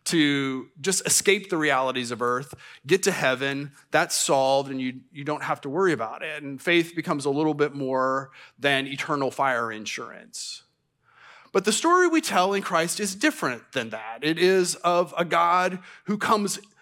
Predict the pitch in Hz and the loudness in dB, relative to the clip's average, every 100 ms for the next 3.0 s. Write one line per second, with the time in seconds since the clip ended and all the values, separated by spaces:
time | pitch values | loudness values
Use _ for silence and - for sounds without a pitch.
0 | _ - 214 226 226 214 208 233 240 190 | _ -6 2 4 6 4 2 2 0 0
1 | 143 120 117 110 120 123 143 143 170 185 | 0 0 -4 -10 -10 -8 -8 -2 0 0
2 | 151 120 104 113 127 151 202 220 214 185 | -2 -6 -6 -2 0 4 4 4 2 -4